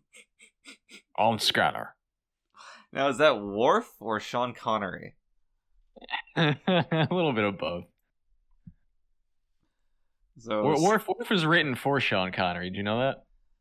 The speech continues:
Speaker 2: I didn't know that.
Speaker 1: Yeah,
Speaker 2: I
Speaker 1: he was supposed to be kind of an older,
Speaker 2: Hmm.
Speaker 1: kinda grizzled, uh, sort of, sort of crew member,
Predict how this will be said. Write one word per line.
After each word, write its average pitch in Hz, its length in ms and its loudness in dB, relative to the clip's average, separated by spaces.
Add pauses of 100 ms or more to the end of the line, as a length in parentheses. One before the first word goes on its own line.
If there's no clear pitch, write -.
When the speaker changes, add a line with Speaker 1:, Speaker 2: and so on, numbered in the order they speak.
(120)
Speaker 2:
I - 80 -4
didn't 185 300 -4
know 98 180 0
that. - 320 -6 (640)
Speaker 1:
Yeah, 143 140 4
Speaker 2:
I 120 60 4
Speaker 1:
he 127 80 2
was 135 100 0
supposed 156 220 -2
to 156 60 -10
be 151 60 0
kind 147 140 2
of 131 60 2
an 120 60 4
older, 110 540 0 (380)
Speaker 2:
Hmm. 104 80 -10
Speaker 1:
kinda 110 160 0
grizzled, 107 580 -2 (1120)
uh, 92 340 2
sort 107 260 -4
of, 98 120 -4
sort 95 160 -4
of 98 60 -4
crew 101 240 -4
member, 87 380 -4